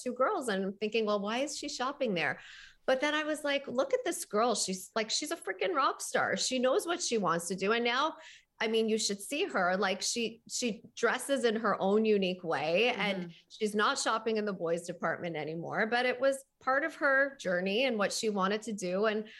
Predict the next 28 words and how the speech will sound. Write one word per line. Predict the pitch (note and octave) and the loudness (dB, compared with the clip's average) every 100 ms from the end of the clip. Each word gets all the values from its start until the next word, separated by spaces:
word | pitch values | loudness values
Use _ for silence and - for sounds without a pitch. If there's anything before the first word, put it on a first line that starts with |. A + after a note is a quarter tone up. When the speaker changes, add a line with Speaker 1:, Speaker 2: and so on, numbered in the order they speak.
| - - | -14 -2
Speaker 1:
what | A#3+ A#3+ | 0 0
felt | B3 A#3 G3 | 0 0 0
right | G#3+ - | 0 -2
to | - F3+ | -6 -4
her. | F3+ A#2 | -2 -2
So, | F#3+ G#3 | -2 0
and | G#3 | 2
I, | G3+ - | 0 0
and | A3 | 0
I'm | A3 | 0
so | A3+ B3+ B3+ | 2 2 2
glad | A3 A3 C#4 G#3+ | 0 2 0 0
that | G3 E3+ - _ _ - | -2 -2 -6 _ _ 0
we | A3 | 2
never | G#3+ A3 | 2 0
said | A3 G#3 G#3 | 0 -2 -2
to | A3 | -4
her, | A3 G#3 | 0 2
"No, | G3+ | 4
Noah, | G#3 G3 F#3+ | 4 4 4
you | F#3 F3+ | 2 -2
can't | A#3 E3+ E3+ | -2 -2 -2
shop | - E3+ E3 - - | 0 2 0 -4 -2
in | F#3 | -2
the | F3 | 0
boys' | E3 C#3 - | 0 -2 -4
department." | F3 - G#2+ A#2 A2+ | -8 -6 -6 -8 -4
Like, | G3+ - | -4 -4